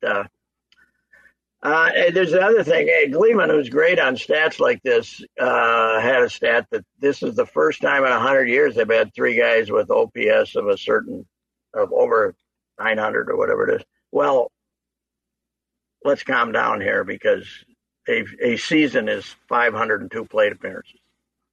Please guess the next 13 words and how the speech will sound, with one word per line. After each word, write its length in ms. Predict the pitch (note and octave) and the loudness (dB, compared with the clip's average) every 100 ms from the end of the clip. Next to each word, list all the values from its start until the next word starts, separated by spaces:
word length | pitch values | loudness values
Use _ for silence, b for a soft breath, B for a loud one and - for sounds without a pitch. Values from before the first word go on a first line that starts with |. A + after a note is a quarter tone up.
| _ | _
You 120 | A#2+ | -14
can't 320 | A#2 C3+ C3+ C3 _ - | -4 0 0 -2 _ -4
randomly 640 | A#2+ B2 B2+ A#2 G#2+ G#2 | 0 0 0 -2 -2 -2
take 320 | - A2+ A2 - _ | -2 0 0 -4 _
guys 320 | A2 A2+ A2 | 0 0 0
who've 260 | G#2+ G2+ G2 | -4 -6 -2
had 360 | G#2+ G#2 F#2 - _ _ _ _ _ | 0 0 -4 -16 _ _ _ _ _
a 60 | A2+ | -8
hundred 260 | A2+ B2 G#2+ | -2 -2 -2
and 100 | F#2+ | -2
fifty 320 | A2+ - G2+ | -2 0 -8
at 120 | F2+ | -6
bats 520 | - G#2+ G2 - - | -6 -4 -6 -10 -20